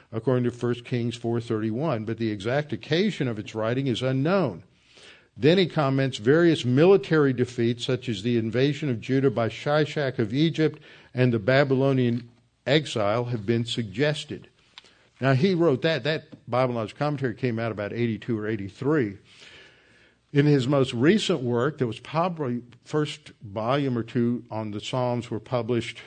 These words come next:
about ten years ago, he says,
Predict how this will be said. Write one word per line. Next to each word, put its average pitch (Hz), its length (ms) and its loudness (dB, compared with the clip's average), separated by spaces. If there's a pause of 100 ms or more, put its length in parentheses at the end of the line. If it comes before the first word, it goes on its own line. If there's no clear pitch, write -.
(120)
about - 420 -8
ten 123 240 -4
years 147 340 0
ago, 120 400 0
he 110 180 -4
says, 113 600 -2